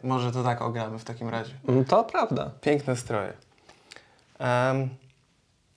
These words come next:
Speaker 1: właśnie tutaj też jest o tej przyjaźni mocno. Dla mnie też jest ciekawie to poprowadzone w tym filmie i też tak dość niespotykanie,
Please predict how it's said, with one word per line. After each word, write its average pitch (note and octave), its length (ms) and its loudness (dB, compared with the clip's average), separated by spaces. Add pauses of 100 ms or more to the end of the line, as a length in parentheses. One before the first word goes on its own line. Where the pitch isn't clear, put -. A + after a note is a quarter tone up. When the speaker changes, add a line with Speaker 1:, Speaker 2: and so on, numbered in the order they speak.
(480)
Speaker 1:
właśnie D#3+ 220 2
tutaj F#3 180 6
też F#3 120 2
jest E3+ 140 2
o E3 80 2
tej D#3+ 120 4
przyjaźni C#3+ 500 4
mocno. D#3+ 680 0 (1400)
Dla D#3 200 2
mnie F3+ 120 2
też D3 180 -2
jest C3+ 280 -6
ciekawie C3+ 380 2
to B2+ 100 -8
poprowadzone A#2+ 640 -2
w A#2+ 40 -16
tym A#2+ 160 -6
filmie C#3 560 -2
i B2+ 640 -4 (680)
też D3 140 -2
tak C#3 160 -2
dość C#3 180 -2
niespotykanie, B2+ 760 -2